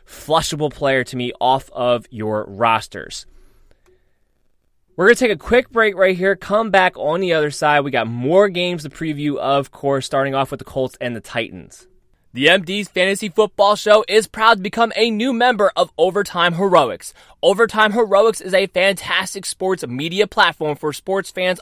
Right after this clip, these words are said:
all around the world to come and participate in their extensive forums.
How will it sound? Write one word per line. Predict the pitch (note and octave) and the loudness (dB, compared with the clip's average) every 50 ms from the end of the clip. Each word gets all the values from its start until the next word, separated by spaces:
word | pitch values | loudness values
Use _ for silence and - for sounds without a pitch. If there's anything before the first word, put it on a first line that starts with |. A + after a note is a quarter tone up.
| _ | _
all | - D#3 F3 F#3 G3+ - F3+ | 0 2 4 4 4 4 2
around | E3 D#3+ D#3+ E3 F3 F3+ | 2 2 2 2 2 0
the | F3 | -4
world | D3+ D#3 D#3+ D3 C#3+ C#3 B2+ - - - - | -4 0 2 2 4 2 0 -2 -8 -18 -14
to | - D3+ | -14 -10
come | - E3 F3+ G3 F#3+ | -4 0 0 0 0
and | F3 - | -2 -4
participate | E3 C#3 - - F#3 D#3+ D#3+ - F#3+ F#3+ F3+ - | -4 -6 -6 -8 -10 -10 -10 -8 -6 -6 -6 -6
in | C#3 C#3 C#3+ | -6 -4 -2
their | D3 C#3 | 0 0
extensive | C3+ - - - - E3 E3 D3+ - F#3 D#3+ - | -2 -2 -4 -4 -4 -2 -2 -4 -6 -8 -8 -4
forums. | - B2+ B2 B2 G#2 E2 - - - | -2 0 0 0 0 -4 -8 -12 -18